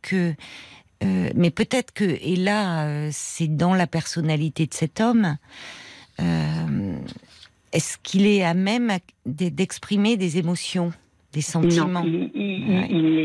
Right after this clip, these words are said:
Speaker 2: les exprime, il, il
Speaker 1: Ben voilà.
Speaker 2: les exprime pas.
Speaker 1: Ben voilà, ben voilà.
Speaker 2: Il ne les exprime pas.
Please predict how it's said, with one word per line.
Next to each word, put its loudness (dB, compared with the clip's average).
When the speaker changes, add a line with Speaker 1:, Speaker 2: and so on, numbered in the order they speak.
Speaker 2:
les -2
exprime, -2
il, -4
il -2
Speaker 1:
Ben 0
voilà. 2
Speaker 2:
les 0
exprime -2
pas. -2
Speaker 1:
Ben 0
voilà, -6
ben -2
voilà. -6
Speaker 2:
Il 6
ne 4
les 0
exprime -4
pas. -4